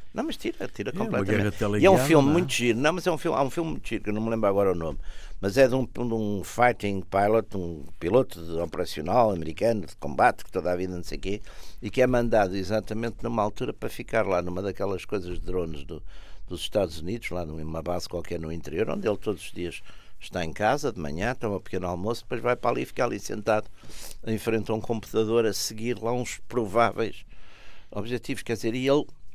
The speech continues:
Speaker 1: por um lado, como tem que vigiar lá a casa de um suposto, o real terrorista que ele tem que dizer, começa-se, de certo modo, quase a afeiçoar, <laughs> digamos, à, à família, pá. E acha tudo, e ao mesmo tempo sente-se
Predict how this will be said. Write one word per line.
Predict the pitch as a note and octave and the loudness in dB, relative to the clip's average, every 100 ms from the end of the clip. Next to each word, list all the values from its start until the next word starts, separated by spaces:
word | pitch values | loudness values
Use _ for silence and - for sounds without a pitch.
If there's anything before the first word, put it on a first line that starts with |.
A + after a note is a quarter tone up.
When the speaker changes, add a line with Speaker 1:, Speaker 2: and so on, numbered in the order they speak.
| - G2+ | -8 -2
Speaker 1:
por | C3+ | 2
um | C#3+ C#3+ | 4 6
lado, | B2 G2+ D#2 C#2+ - - | 8 6 2 -6 -10 -8
como | G2 G2+ | -6 -2
tem | B2 A#2 | -2 -2
que | - | -6
vigiar | G2+ A2 G#2+ G2 | -6 0 2 2
lá | E2 D#2+ | 0 -4
a | |
casa | D#2 F#2 E2 C#2+ | -4 -2 -2 -4
de | B1 | -8
um | B1 A1+ - | -8 -10 -10
suposto, | - - D#2+ - - - - - - - | -8 -6 -6 -6 -10 -10 -10 -10 -10 -10
o | - | -10
real | - - D#2+ D2 | -8 -6 -6 -6
terrorista | - - C#2+ D#2 - - | -6 -8 -8 -6 -6 -8
que | - | -8
ele | D2+ | -8
tem | C#2+ C#2+ | -6 -8
que | |
dizer, | C#2+ F2+ | -6 -6
começa-se, | - C3 - C#3+ | -4 -4 -4 -8
de | - - | -8 -2
certo | A#2+ - A2 | -2 -2 0
modo, | A2 - - - - - | 0 0 -8 -10 -10 0
quase | A2 G#2 G2 F2 - | 2 4 2 -2 -2
a | - | -2
afeiçoar, | G#2 - A#2 - - G#2 G#2 - - | -2 0 -2 -2 -2 4 4 2 -4
<laughs> | |
digamos, | - C3 D3 C#3 - A#2+ - C3 A2+ A2 - - | -4 -2 0 0 0 -6 -4 -2 -2 -4 -6 -4
à, | - F#2+ F#2+ | -2 -2 0
à | G#2 | -2
família, | - G#2 G#2+ G2+ E2 E2+ F2 | 0 0 4 4 6 4 2
pá. | - F2+ - - - - | 0 -4 -4 -8 -8 -8
E | - C3+ | 0 2
acha | D#3 D#3 | 2 -2
tudo, | - C#3 | -4 -2
e | D3 | 2
ao | D#3 | 2
mesmo | F3 E3+ | 2 -4
tempo | E3 F#3 E3 | -2 -2 -2
sente-se | - F#3 F3 - - | -4 -2 -4 -4 -6